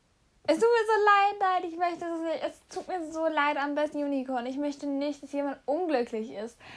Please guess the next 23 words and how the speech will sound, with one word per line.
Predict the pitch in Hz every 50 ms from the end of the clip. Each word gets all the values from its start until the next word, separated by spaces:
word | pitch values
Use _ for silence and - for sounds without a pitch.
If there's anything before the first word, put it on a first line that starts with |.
| - - -
Das | - 262 254
ist | - - 302 294 - - - 302
halt | 294 294 -
einfach | - 269 269 269 269 285 277 277
so | - - 285
mega | 269 277 277 285 285 285 285 277
traurig, | - - - 294 285 294 302 294 285 285
wenn | 277 277
der | 277 269
Halter | 277 220 254 262 - 277 269 254 -
unglücklich | 277 294 302 285 294 277 254 247 226 226
ist. | 226 247 294 285 - - _ - - - - - - - - - -
Aber | 269 294 302 311
ich | 311 - - -
kann's | - - - 294 302 339 330 -
dir | - 330 311 311
mal | 302 302 302 294 285 277 285 - - - _ _ _ _ _ _
sagen, | 214 247 254 269 262 269 277 277 262 269 262 269 262 - -
es | - 262 - - -
gibt | - 277 277 277 - - - - - -
eine | 240 247 240
Verlosung. | - 240 233 226 226 208 202 196 180 - 165 160 180 175 233 - - _ _ _ - - - _ _
Das | - 254 262 262 -